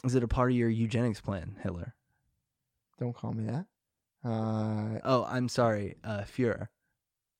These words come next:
Speaker 2: don't call me. Can't wait to just edit this in where Alex just the fucking, uh, the parents from Charlie Brown, the whole episode. Every time he talks, just wop,
Speaker 1: There's
Speaker 2: wop, wop,
Speaker 1: <laughs>
Speaker 2: wop, wop, wop, wop.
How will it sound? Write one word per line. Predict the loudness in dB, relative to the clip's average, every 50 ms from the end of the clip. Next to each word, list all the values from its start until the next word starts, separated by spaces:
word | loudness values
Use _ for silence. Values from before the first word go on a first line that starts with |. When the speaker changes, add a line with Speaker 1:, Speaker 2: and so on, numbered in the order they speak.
| _ _ _ _ _ _ _ -6
Speaker 2:
don't | -6 -6 -6
call | -4 -4 -2 0
me. | 0 0 -2 -2 -4 -8 -12 _ _ _ _ _ _ _ _ _ _ _ _ _ _ -8 -2
Can't | 0 2 4
wait | 4 4 4
to | 4 4 4
just | 4 2 0 -2 -4 -10 -16 -20 -20 _ -10 -2
edit | 2 4 4 6 6 4 2 2 -2 _ _ _ _ _ _ _ -10
this | -4 -2 -2 -2 0 0
in | 0 0 2 2 2 2
where | 2 2
Alex | 0 0 0 0 0 -2 -2 -4
just | -6 -6 -6 -6 -8 -14 -16 _ _ _ _ _ _ _
the | -4 -4 -2
fucking, | 0 0 -2 0 0 -2 -2 -2 -2 -2 -2
uh, | -4 -4 -6 -6 -6 -8 -8 -8 -10 -12 -14 _ _ _ _ _ _ _ _ _ _ _ _ _ _ _ _ _ _ _ -6 -2
the | 0 0
parents | 2 4 4 4 6 4 4 2
from | 0 -2 0
Charlie | 2 2 4 4 4
Brown, | 2 2 2 2 2 2 0 0 2 2
the | 4
whole | 4 4 4 4
episode. | 4 2 0 -2 -2 -2 0 2 2 0 0 -2 -4
Every | -2 0 2 2 2 2
time | 2 2 2 2
he | 2 2
talks, | 0 0 -2 -2 -2 -4 -6
just | -10 -10 -8 -4
wop, | -2 2 4
Speaker 1:
There's | 4 6 6 6 4 4
Speaker 2:
wop, | 4 4 6 8
wop, | 8 8 8 8 6 6 6
Speaker 1:
<laughs> | 6
Speaker 2:
wop, | 4 4 4
wop, | 4 4 4 2 2 2
wop, | 4 4 6 4 4 2 0
wop. | 2 2 4 4 2 0